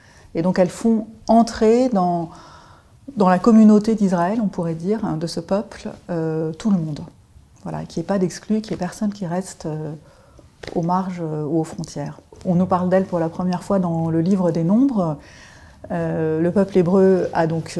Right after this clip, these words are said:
fui l'Égypte, euh, entraîné par Moïse, euh, et ils sont arrivés à l'est du Jourdain, puisqu'ils vont rentrer, hein, dans le, dans le pays promis par l'est.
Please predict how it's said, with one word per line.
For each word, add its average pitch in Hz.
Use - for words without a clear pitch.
fui 185
l'Égypte, 190
euh, 156
entraîné 180
par 156
Moïse, 220
euh, 156
et 214
ils 196
sont 208
arrivés 185
à 175
l'est 226
du 180
Jourdain, 175
puisqu'ils -
vont 175
rentrer, 190
hein, 165
dans 156
le, 151
dans 156
le 160
pays 160
promis 180
par 180
l'est. -